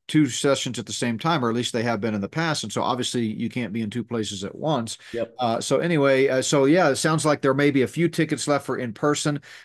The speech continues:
Speaker 1: Go today to prophecy watchers dot com, sign up. Um, if you're at the conference, I know many of you have already emailed me that you've already got tickets. Come by and see us. Uh, my family will be with me. Always a great blessing to introduce my wife and,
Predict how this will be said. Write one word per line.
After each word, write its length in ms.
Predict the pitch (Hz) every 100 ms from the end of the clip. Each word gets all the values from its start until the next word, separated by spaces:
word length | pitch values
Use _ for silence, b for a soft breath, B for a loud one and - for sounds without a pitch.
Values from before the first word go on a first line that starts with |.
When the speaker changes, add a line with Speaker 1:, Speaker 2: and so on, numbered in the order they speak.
| _
Speaker 1:
Go 300 | 139 147 180
today 600 | 170 151 107 123 135 120 104
to 80 |
prophecy 400 | - 123 127 -
watchers 420 | 135 127 127 127 104
dot 300 | 123 117 -
com, 440 | 135 131 131 127 b b
sign 520 | - - - 135 139 135
up. 320 | 127 131 - b b 107
Um, 480 | 113 110 107 101 104
if 240 | 123 120
you're 180 | 117 113
at 220 | - 147
the 80 | 156
conference, 480 | 156 147 147 143 120
I 60 | 131
know 100 | 120
many 240 | 127 131
of 80 | 120
you 80 | 127
have 100 | 117
already 320 | 123 120 120
emailed 220 | 120 117
me 120 | 117
that 120 | 113
you've 140 | 98 113
already 180 | 113 104
got 240 | 120 120
tickets. 400 | - 104 113 -
Come 240 | - 147
by 140 | 151 151
and 120 | 123
see 220 | - 143
us. 240 | 143 139 127
Uh, 100 | 107
my 160 | 110
family 360 | 104 139 147 139
will 60 |
be 120 | 127 131
with 280 | 131 131
me. 260 | 135 127 123 B B B
Always 320 | - 120 120
a 40 | 113
great 300 | 113 120 95
blessing 480 | 120 123 - 120 110
to 100 | 110
introduce 460 | 120 110 117 110
my 140 | 113 107
wife 500 | 117 123 123 123 107
and, 220 | 92